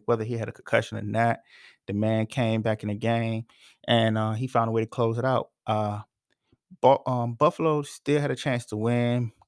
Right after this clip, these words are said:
Bad clock management towards the end, um, but I can't get on those guys too much. I mean,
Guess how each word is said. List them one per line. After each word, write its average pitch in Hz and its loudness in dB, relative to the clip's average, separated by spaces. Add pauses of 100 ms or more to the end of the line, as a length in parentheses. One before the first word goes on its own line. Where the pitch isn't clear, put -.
(160)
Bad 120 4
clock - 2
management 113 -4
towards - -8
the 107 -10
end, 120 0
um, 107 -4
but 135 4 (100)
I 131 0 (100)
can't 131 -6
get - -8
on 117 0
those 113 -2
guys 107 -6
too 147 -4
much. 143 -4
I 117 -2
mean, 110 -2